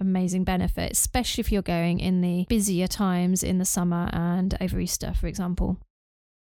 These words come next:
Also, some of the deluxe Universal hotels, you can get a boat straight to the parks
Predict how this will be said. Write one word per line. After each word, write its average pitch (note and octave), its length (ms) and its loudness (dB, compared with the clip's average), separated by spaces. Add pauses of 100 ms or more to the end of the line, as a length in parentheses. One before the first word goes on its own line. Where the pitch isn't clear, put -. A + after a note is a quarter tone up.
(240)
Also, A#3 380 0
some A3+ 240 2
of G#3+ 80 -2
the G#3+ 140 2
deluxe G#3+ 400 -2
Universal A3+ 480 2
hotels, C4 560 0
you A3+ 60 -4
can A3 160 0
get - 120 -2
a G3+ 80 0
boat G#3+ 380 0
straight - 520 -2
to G#3 540 2 (180)
the G3 320 0
parks - 560 -2